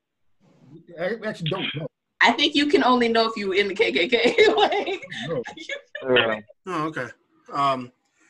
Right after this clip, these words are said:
Speaker 4: I thought, I thought when they got labeled as a domestic terrorist association, they had to, like, release their, uh, blah, blah, blah, something like that. But that could be, uh, way off. But anyways, um, I just thought it was extremely funny because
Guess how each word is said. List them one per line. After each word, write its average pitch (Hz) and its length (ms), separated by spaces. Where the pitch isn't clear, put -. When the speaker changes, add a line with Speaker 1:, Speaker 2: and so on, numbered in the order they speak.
Speaker 4:
I 165 100
thought, 196 300
I 170 100
thought 180 240
when 165 100
they 160 120
got 151 160
labeled 143 260
as 135 140
a 127 40
domestic 127 400
terrorist 123 380
association, 120 520
they 120 60
had 117 120
to, 113 80
like, 113 180
release 113 360
their, 107 400
uh, 120 40
blah, 107 280
blah, - 100
blah, - 260
something - 280
like 98 160
that. 90 240
But 123 260
that 147 220
could 135 120
be, 120 160
uh, 117 80
way 117 180
off. 95 280
But 120 160
anyways, 120 400
um, 117 320
I 165 140
just 160 300
thought 147 260
it 139 80
was 135 320
extremely 156 440
funny 135 240
because 135 400